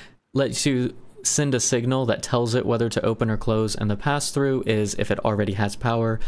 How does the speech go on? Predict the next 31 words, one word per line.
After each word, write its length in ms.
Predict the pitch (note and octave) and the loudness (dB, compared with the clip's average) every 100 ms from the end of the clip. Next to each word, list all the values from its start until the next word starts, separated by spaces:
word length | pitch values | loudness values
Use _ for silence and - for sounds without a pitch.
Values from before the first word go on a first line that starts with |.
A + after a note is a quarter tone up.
| - - - | 0 0 0
send 260 | - C#3 | 2 2
any 220 | C3 B2 A2 | 2 2 2
additional 420 | G#2 - A2+ G#2 | 2 0 2 2
available 400 | G2+ G#2 G2+ G2+ | 2 2 0 0
power 300 | G#2+ G2+ G2+ | 0 0 0
through 500 | - A2+ A2 G#2+ G#2 | 0 2 2 0 -2
to 100 | - | -2
the 100 | A2 | 0
next 220 | G#2 G2+ | 0 -2
component 400 | - G#2 G#2 G2+ | -2 0 0 0
you 120 | G#2 G2 | -2 -2
have 280 | G2+ F#2+ | -2 -6
plugged 300 | - - G2 - | -6 -6 -6 -4
in. 220 | G#2 - - - - - - - - - - - - - | -4 -4 -10 -16 -20 -12 -10 -10 -10 -14 -14 -14 -12 -2
For 100 | D3+ | 0
this 160 | D#3 | 2
circuit, 320 | D#3 D#3+ F3 B2+ | 0 0 0 0
we're 80 | |
just 200 | B2+ C3 | 0 0
gonna 180 | C3 A#2 | 0 -2
plug 460 | G2+ - A#2 A2+ A2 | -2 0 0 0 0
the 180 | G#2+ G2+ | 0 -2
power 400 | B2+ A#2 A2+ A2 | -2 0 0 0
in 320 | A2+ A2 A2+ | 0 0 0
and 240 | - G2+ | 0 -2
the 40 | G2+ | 0
power 300 | A2+ G#2+ G#2 | 0 0 0
out 180 | G#2+ G#2+ | 0 0
of 80 | G#2+ | -2
the 80 | G#2 | 0
button. 460 | C#3+ D3+ E3 E3 | 0 0 -2 -4